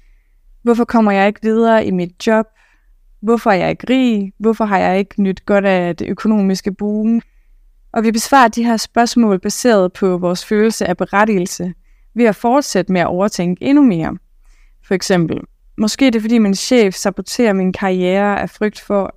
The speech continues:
at jeg vil tage hans job. Men et problem med en overudviklet følelse af berettigelse er, at den fastholder vores fokus på, at vi ikke får det, vi fortjener, snarere end på,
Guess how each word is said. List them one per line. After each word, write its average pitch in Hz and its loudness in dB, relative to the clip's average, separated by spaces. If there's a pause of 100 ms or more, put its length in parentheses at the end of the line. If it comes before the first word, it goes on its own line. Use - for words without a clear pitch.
(120)
at - -4
jeg 180 0
vil 185 -2
tage 202 -2
hans 190 -2
job. 175 0 (2000)
Men 233 6
et 226 2
problem 277 0
med 208 2
en 190 0
overudviklet 214 0
følelse 226 0
af 180 0
berettigelse 196 0
er, 196 -4 (260)
at - -2
den 185 0 (160)
fastholder 233 2
vores 175 -6
fokus 226 -4
på, - 0 (440)
at 202 2
vi 214 -2
ikke 302 0
får 196 0
det, 175 -2
vi 190 -2
fortjener, 185 -2 (160)
snarere 202 0
end 185 -2
på, 220 0